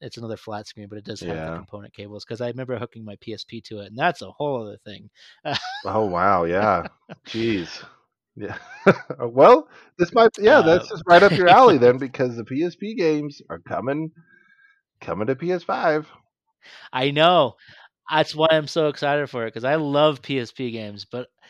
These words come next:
Speaker 1: I love the P S P, but, like, when my phone screen is bigger than the P S P <laughs> screen,
Speaker 2: Mm-hmm.
Speaker 1: I'm like,
Speaker 2: Dude, it's not a
Speaker 1: "Ah,
Speaker 2: good screen
Speaker 1: this is,
Speaker 2: anymore.
Speaker 1: this is
Speaker 2: It's
Speaker 1: rough."
Speaker 2: not even close. It's
Speaker 1: No, it's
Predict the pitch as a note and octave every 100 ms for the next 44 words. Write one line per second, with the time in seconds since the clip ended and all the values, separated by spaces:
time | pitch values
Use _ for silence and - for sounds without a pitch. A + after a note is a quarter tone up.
0 | - - - _ D3+ D3+ D3+ E3+ F3 G#3
1 | G#3 G3+ - D#3 C3 A#2+ A2 _ _ _
2 | _ C3+ C#3+ D3 C#3 C3+ _ _ _ _
3 | D#3+ E3 E3 D#3 - - D#3+ F#3+ G#3+ -
4 | - G#3+ G#3+ E3+ B2+ C#3+ D#3 C#3 A2 D3+
5 | D#3+ - - F3 F#3+ - F#2+ - - -
6 | - C4 - G3 F#3+ E3 D#3 _ - -
7 | A2 A2+ G#2+ C3 - G#2 A#2 C3 B2+ G#2+
8 | - - G#2+ A2+ G2 F2 E2 E2 E2+ -
9 | - _ _ G#3 F#3+ F#3 F#3+ B2 G2 E2
10 | - G2+ E2 - - _ _ _ _ E3
11 | D#3+ F3 E3 C#3+ C#3+ F3 C#3+ -